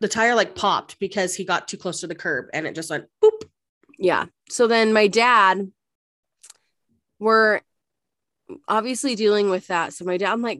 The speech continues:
Speaker 2: is walking around trying to find somebody. And I don't know how he finds this person, but then he ends up going to this man's house to use his restroom.
Speaker 1: Oh, because we were, the guy was gonna help us, um,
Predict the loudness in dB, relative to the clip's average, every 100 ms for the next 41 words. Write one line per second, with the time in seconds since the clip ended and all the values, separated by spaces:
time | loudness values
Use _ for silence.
0 | -8 -4 -4 -2 -2 0 -2 -4 -4 -2
1 | -2 -2 -4 -6 -6 -6 -6 -4 -4 -6
2 | -6 -4 -4 -6 -8 _ _ _ _ _
3 | _ _ _ _ _ _ -4 0 2 2
4 | 2 4 2 2 0 -2 -2 -6 -2 0
5 | -2 -6 -6 -6 -4 -4 -4 -4 -4 -4
6 | -2 -2 -4 -4 -2 -2 0 -2 -4 -6
7 | -6 -6 -4 -4 -4 -8 -2 2 2 0
8 | -6 -16 -20 _ _ _ _ -6 -4 0
9 | 0 0 -2 -4 0 -2 -2 -4 -4 -6
10 | 0 0 2 0 -2 -2 -2 -4 -4 -2
11 | 0 0 -2 -4 -8 -6 -6 -2 -2 -4
12 | -10 -12 _ -6 -2 -2 -2